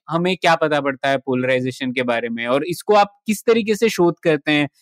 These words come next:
इस तरीके के सवाल का? क्योंकि अ-, अक्सर लोग तो बोलते ही रहते हैं ध्रुवीकरण बढ़ रहा है,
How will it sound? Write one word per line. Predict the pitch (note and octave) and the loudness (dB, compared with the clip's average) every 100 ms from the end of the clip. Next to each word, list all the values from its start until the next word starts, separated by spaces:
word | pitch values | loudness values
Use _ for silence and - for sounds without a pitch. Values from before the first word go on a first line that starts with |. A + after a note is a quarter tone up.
| _ | _
इस | D#3+ - | -4 2
तरीके | D#3 D3 D3 | 2 2 0
के | C#3 C#3+ | -2 -2
सवाल | C3+ B2 B2 | 0 0 0
का? | B2 | 0
क्योंकि | C3+ D3 | 0 0
अ-, | D3+ - C#3 | -2 -4 -4
अक्सर | C#3 C3 - G3 | -4 -6 0 2
लोग | F#3 F3+ - | 4 2 0
तो | G#3 | 2
बोलते | F#3+ F3 G#3+ | 2 4 2
ही | |
रहते | G3+ E3+ F#3 | 4 0 -4
हैं | - C#3+ | -8 0
ध्रुवीकरण | D3 D3+ D#3 D#3 D3+ | 2 4 2 0 2
बढ़ | B2+ C3 | 0 2
रहा | |
है, | C3+ | -2